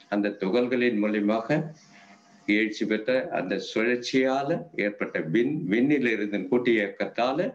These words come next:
ஏற்பட்ட பஞ்சபூ-, பஞ்சபூதங்களும் பஞ்சதன் மாத்திரைகளின் மூலியமாக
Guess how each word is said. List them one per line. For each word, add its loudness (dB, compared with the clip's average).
ஏற்பட்ட -2
பஞ்சபூ-, 0
பஞ்சபூதங்களும் 0
பஞ்சதன் 0
மாத்திரைகளின் 0
மூலியமாக 0